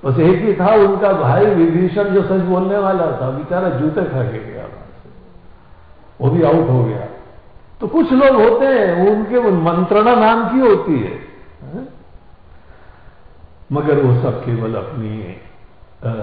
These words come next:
तारीफ सुनना चाहते हैं, अपनी स्तुति सुनना चाहते हैं, अपने अहम की संतुष्टि करना चाहते हैं। "अरे राम, अरे महाराज, आप जैसा कौन है? आपको क्या चिंता? तीन लोगों को विजय जिसने कर लिया है,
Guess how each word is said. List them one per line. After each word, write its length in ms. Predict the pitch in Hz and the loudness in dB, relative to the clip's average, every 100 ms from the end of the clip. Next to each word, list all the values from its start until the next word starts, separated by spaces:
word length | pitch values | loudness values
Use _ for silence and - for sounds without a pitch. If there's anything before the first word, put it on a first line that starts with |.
| 107 98 98 90 - | -8 -8 -10 -12 -4
तारीफ 380 | 131 165 202 - | 0 0 -2 -2
सुनना 280 | 190 190 | -2 0
चाहते 420 | 190 190 185 - 196 | -2 -2 -2 -2 -4
हैं, 320 | 196 185 147 | -2 -2 -4
अपनी 200 | 139 127 | -2 -2
स्तुति 440 | 123 - 170 220 | -2 -4 -6 -4
सुनना 380 | - 196 190 196 | -2 0 0 -2
चाहते 480 | 190 190 175 185 196 | 0 0 -2 -2 -4
हैं, 440 | 185 185 190 160 | -2 -2 -2 -6
अपने 180 | - 156 | -6 -6
अहम 300 | 135 131 151 151 | -4 -4 -6 -8
की 140 | 135 | -8
संतुष्टि 600 | 135 127 123 160 - 220 | -6 -6 -4 -8 -8 -6
करना 380 | 202 190 190 196 | -4 -2 -4 -6
चाहते 460 | 180 170 190 - | -6 -6 -6 -6
हैं। 100 | 190 | -8
"अरे 120 | 151 185 | -6 -6
राम, 520 | 160 131 156 170 123 | -6 -8 -10 -12 -4
अरे 120 | 196 | -4
महाराज, 440 | 190 - 185 190 | -2 -4 -4 -4
आप 240 | 143 190 156 | -4 -4 -4
जैसा 260 | 160 160 | -8 -8
कौन 360 | 190 151 175 202 | -10 -10 -12 -12
है? 120 | 208 | -12
आपको 480 | 131 156 233 247 247 | -6 -2 0 0 -4
क्या 220 | 208 214 | -2 -2
चिंता? 460 | - 190 202 190 226 | -2 -2 -6 -4 -4
तीन 520 | - 190 208 233 196 | -4 -6 -6 -4 -2
लोगों 380 | 185 196 214 220 | -2 -2 -2 -2
को 160 | 214 | 0
विजय 360 | 190 151 160 202 | 0 0 0 0
जिसने 400 | 202 165 139 202 | -2 -6 -8 -10
कर 160 | 180 139 | -8 -8
लिया 300 | 180 220 208 | -8 -6 -4
है, 240 | 165 202 | -4 -6